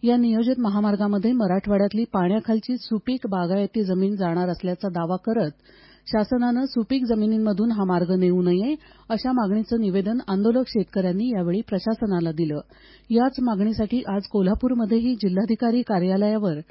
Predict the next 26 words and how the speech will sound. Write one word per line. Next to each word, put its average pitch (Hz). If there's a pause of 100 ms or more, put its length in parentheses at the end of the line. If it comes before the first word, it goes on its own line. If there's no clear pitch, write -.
(280)
मोठा 226
मोर्चा 202
काढण्यात 208
आला. 156 (360)
शक्तीपीठ 277
महामार्ग 214 (100)
विरोधी 202
संघर्ष 202
समितीनं 196
या 220
मोर्चाचं 190
आयोजन 180
केलं 220
होतं. 156 (1000)
विजेचं 269
स्मार्ट 233
मीटर 240
बसवण्याचा 214
निर्णय 208
रद्द 185
होईपर्यंत 208
याविरोधात 196 (100)
आंदोलन 208
सुरू 214
ठेवण्याचा 196
इशारा 190